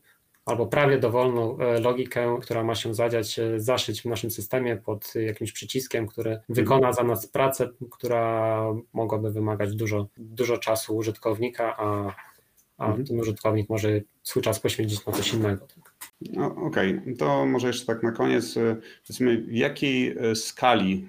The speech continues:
Speaker 2: te wdrożenia są, powiedzmy, jakie najmniejsze wdrożenie, a jakie największe? I to chodzi mi o, o, zarówno o, powiedzmy, liczbę użytkowników korzystających, jak i, powiedzmy, wolumen, ile tych dokumentów na przykład tam miesięcznie czy rocznie,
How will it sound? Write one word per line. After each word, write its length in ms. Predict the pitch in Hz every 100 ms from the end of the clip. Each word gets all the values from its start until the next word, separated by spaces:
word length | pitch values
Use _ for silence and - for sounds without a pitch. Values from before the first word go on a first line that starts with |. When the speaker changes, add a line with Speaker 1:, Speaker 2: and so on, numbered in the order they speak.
| -
Speaker 2:
te 160 | 104 98
wdrożenia 440 | 98 101 98 98
są, 200 | 95 95
powiedzmy, 280 | 101 101 117
jakie 320 | 135 135 120
najmniejsze 760 | 110 107 110 113 135 156 160 151
wdrożenie, 720 | 143 147 147 147 147 147 147 - - _
a 120 | - 110
jakie 200 | 113 120
największe? 520 | 117 113 101 - 92 90 98
I 40 |
to 120 | 95 101
chodzi 260 | 107 101
mi 180 | 107 101
o, 80 | 101
o, 460 | 95 110 104 101 95
zarówno 360 | 110 107 107
o, 360 | 101 98 98 95 _ _ _ _
powiedzmy, 240 | - - 107
liczbę 320 | 120 110 107
użytkowników 720 | 101 95 104 117 147 143 -
korzystających, 540 | 123 113 123 117 117
jak 200 | 110 110
i, 100 | 107
powiedzmy, 340 | 98 104 117 98
wolumen, 400 | 110 120 120 107
ile 180 | 104
tych 220 | 101 98 95
dokumentów 560 | - 101 107 101 104
na 80 | 95
przykład 360 | 92 - 92 -
tam 120 | 92
miesięcznie 440 | 92 95 98 92 92
czy 140 | 95
rocznie, 440 | 92 - - 90